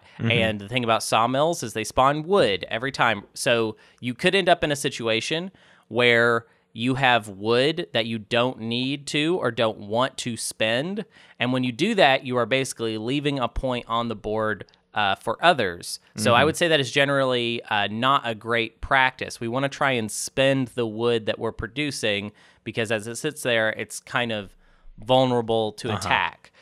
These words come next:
Speaker 2: So that's a good reason to maybe put the sawmill in the keep. However, if the keep, uh, clearing is the one where you wanna put up the, the workshop, it could go differently. Um, and
Speaker 1: Right.
Speaker 2: obviously there are four different maps.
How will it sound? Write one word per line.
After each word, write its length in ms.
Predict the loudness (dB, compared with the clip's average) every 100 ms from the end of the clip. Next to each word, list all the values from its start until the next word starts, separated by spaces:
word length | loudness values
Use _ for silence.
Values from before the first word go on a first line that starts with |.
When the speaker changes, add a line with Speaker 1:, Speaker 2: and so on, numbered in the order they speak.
| _
Speaker 2:
So 120 | -2 2
that's 180 | 4 4
a 40 |
good 180 | 2 2
reason 320 | 2 0 0
to 100 | 0
maybe 340 | 2 2 2
put 200 | -2 -4
the 60 | -6
sawmill 520 | -2 0 2 0 -2
in 140 | -4 -8
the 80 |
keep. 380 | -6 -4 -4 -6 -20 -6
However, 560 | 2 4 4 4 0 0
if 200 | -2 -2 -6 _
the 140 | -6 -6
keep, 400 | -4 -4 -4 -8 _ _ _
uh, 200 | -2 -2 -2
clearing 500 | -4 0 0 0 -4
is 260 | -6 -6
the 100 | -8
one 200 | -4 -4 -4
where 80 |
you 120 | -6 -6
wanna 140 | -6
put 120 | -6
up 80 | -6
the, 100 | -10 -12 -10
the 120 | -6 -2
workshop, 560 | -2 0 2 2 0 -4
it 220 | -6 -8
could 140 | -10 -8
go 100 | 0
differently. 580 | 0 0 -6 -10 -12 -6
Um, 160 | -4 -2
and 20 | -2
Speaker 1:
Right. 80 |
Speaker 2:
obviously 500 | -4 -4 -8 -6 -6 -4
there 200 | -2 -2
are 120 | -2
four 280 | -2 -2 -2
different 300 | -2 -6 -6
maps. 440 | -4 -4 -6 -14